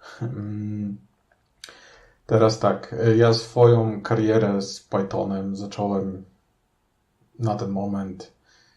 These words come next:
mniej więcej dziesięć, dwanaście lat temu.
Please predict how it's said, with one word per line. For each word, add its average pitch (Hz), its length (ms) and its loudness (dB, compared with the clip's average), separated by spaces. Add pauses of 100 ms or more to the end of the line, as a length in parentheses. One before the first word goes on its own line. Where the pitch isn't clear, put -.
(400)
mniej 107 140 0
więcej 101 340 -4
dziesięć, 101 400 -6
dwanaście 98 440 -6
lat 92 300 -6
temu. 123 500 -2